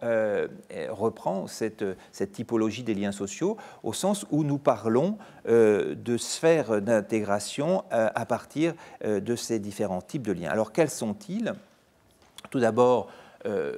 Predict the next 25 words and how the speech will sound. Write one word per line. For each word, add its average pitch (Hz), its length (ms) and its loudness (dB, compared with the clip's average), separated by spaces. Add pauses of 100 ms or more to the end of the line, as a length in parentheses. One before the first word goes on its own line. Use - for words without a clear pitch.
le 117 220 0
lien 117 520 0
de, 95 220 -6
de 95 180 -6
filiation, 104 720 -6
je - 100 -6
vais 101 80 0
les 95 200 -4
énumérer 101 440 -4
pour 104 160 -8
vous 92 160 -10
connaissez 98 460 -8
ça. 143 240 -4
Il 104 60 -4
y 95 40 -2
a 90 60 -2
un 90 100 -6
que 113 180 -6
sais-je 107 360 -2
aujourd'hui 98 400 -8
qui, 95 240 -12 (300)
qui, 92 260 -6
qui - 140 -10
précise 110 600 -6
de, 90 220 -6